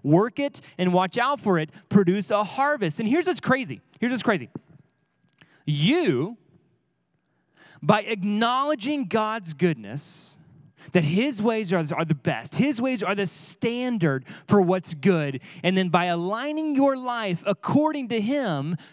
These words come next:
through the gospel of Jesus Christ, you are actually battling against the very lie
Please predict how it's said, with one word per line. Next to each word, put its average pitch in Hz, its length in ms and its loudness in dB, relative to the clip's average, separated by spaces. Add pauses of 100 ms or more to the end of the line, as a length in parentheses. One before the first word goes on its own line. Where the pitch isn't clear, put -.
through 311 540 2
the 214 120 -4
gospel 226 640 -2
of 175 80 2
Jesus 202 440 -4
Christ, 190 800 -2 (260)
you 196 640 2 (160)
are 220 260 0
actually 240 640 -2
battling 269 800 0
against 208 600 -4
the 208 80 0
very 202 320 0
lie 185 640 -4